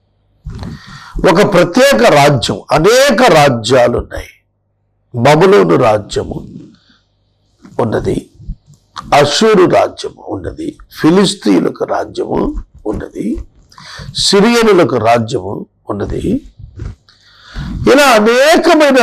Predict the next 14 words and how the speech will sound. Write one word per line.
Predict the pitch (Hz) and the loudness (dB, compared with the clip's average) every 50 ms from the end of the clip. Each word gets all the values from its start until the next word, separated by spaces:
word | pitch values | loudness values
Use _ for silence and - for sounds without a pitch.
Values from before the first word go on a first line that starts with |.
| 208 190 175 | 4 4 4
రాజ్యాల | 170 180 160 139 123 - - 208 233 240 240 240 226 185 | 4 4 2 0 -4 0 2 2 4 4 4 4 2 2
మధ్యన | 165 165 147 120 - 202 202 185 190 185 | 2 0 0 0 0 0 2 2 2 0
ఒక | - - 139 120 110 127 | 0 0 -2 0 2 2
దేశంగా | 143 156 135 - - 131 127 117 113 113 110 117 143 135 143 135 | 2 2 0 0 -4 -4 -4 -2 -2 0 0 0 -2 -4 -4 -2
వీరిని | 156 190 214 214 240 233 208 190 - - | 0 0 2 2 2 2 0 0 -2 0
కూడా | - 135 143 170 196 - - | -2 0 0 0 0 0 -2
ఏర్పరిచాడు. | - - _ - - - _ _ - - - - _ - _ _ _ _ _ _ _ _ _ _ _ _ _ _ _ - _ _ _ _ _ _ _ _ _ _ _ _ _ _ _ _ _ - 139 | -4 -6 _ -10 -10 -10 _ _ -20 -20 -20 -20 _ -20 _ _ _ _ _ _ _ _ _ _ _ _ _ _ _ -20 _ _ _ _ _ _ _ _ _ _ _ _ _ _ _ _ _ 2 2
ఈ | 143 - - | 2 2 2
పన్నెండు | - 156 165 175 208 233 240 240 233 208 170 139 | 2 2 4 4 4 4 4 4 4 4 4 4
గోత్రాల | 147 156 160 151 - - 170 180 165 160 151 143 135 123 | 4 4 2 2 0 2 4 4 6 6 6 4 4 4
వారిని | 120 - 117 110 123 139 170 208 226 262 - 339 - _ _ _ _ _ _ 131 | 4 4 2 0 0 -4 -4 -4 -4 -6 -8 -14 -20 _ _ _ _ _ _ -6
ఒక | 117 - 120 104 - _ - | -2 -2 -6 -6 -6 _ -2
ప్రాముఖ్యమైనటువంటి | 123 120 127 151 185 220 247 220 165 - 226 233 226 208 190 180 170 151 - 160 165 - - - - 117 110 117 | 2 2 2 2 4 2 2 2 2 2 0 2 4 4 2 2 0 0 0 -2 -2 -2 -4 -6 -8 -6 -4 -4
దేశంగా, | 117 113 - - 107 92 85 90 107 - | -6 -6 -8 -10 -12 -10 -6 -4 -2 -2